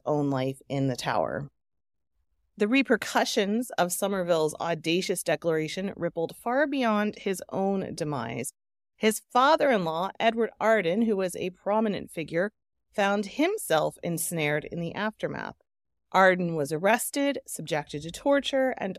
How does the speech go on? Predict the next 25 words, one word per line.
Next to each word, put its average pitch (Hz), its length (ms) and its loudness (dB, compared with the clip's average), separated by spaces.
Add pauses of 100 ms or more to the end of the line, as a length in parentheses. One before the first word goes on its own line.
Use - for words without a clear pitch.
(120)
ultimately 269 580 2
met 240 300 0
his 339 340 -2
end 175 300 2
on 175 220 -4
the 165 80 -6
scaffold, 220 720 -2
convicted 180 680 -4
of 143 240 0 (100)
treason. - 720 -4 (920)
This 208 220 2
tragic 277 600 2
saga 196 500 2
highlights 185 560 2
the 185 220 -8
era's 180 380 0
harsh - 500 0
realities, 147 800 0 (400)
where 180 340 4
a 180 80 0
single 277 480 0
outburst 185 640 -2
could - 160 -6
spell 180 360 2
doom 175 440 -2